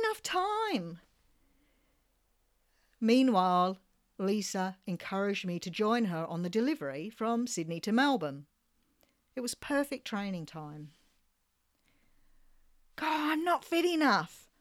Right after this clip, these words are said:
I'm fifty next year. I have a cold.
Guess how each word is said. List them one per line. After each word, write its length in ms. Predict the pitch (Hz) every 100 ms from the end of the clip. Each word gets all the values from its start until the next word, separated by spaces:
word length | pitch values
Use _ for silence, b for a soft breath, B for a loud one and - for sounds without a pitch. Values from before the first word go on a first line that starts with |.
| _ _ 381
I'm 220 | 453 403
fifty 680 | - 403 427 - 349 330 302
next 400 | 294 262 226 -
year. 520 | 285 277 240 185 151 _ _ _ _ _ _ -
I 80 | 339
have 160 | 339 269
a 60 |
cold. 560 | 254 247 247 214 175